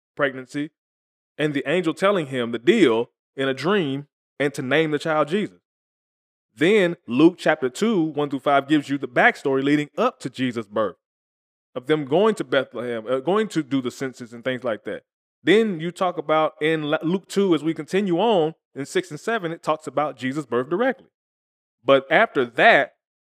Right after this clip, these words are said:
you can bounce back to Luke chapter one, eight through twenty-one, where the shepherds were met by the angels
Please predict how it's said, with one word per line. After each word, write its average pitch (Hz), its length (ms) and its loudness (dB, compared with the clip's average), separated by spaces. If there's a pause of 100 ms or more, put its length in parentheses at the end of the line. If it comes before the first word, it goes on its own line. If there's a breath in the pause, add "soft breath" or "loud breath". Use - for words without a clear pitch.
(220)
you 160 100 -6
can 151 140 -2
bounce 165 260 4
back 160 240 2
to 143 80 -8
Luke 151 280 4
chapter 143 320 0
one, 151 440 0 (260)
eight 160 240 0 (100)
through 147 120 -4
twenty-one, 139 760 0 (280)
where 131 120 0
the 131 100 0
shepherds 143 480 0
were 139 180 -2
met 147 400 2 (220)
by 160 200 2
the 135 200 -6
angels 160 540 2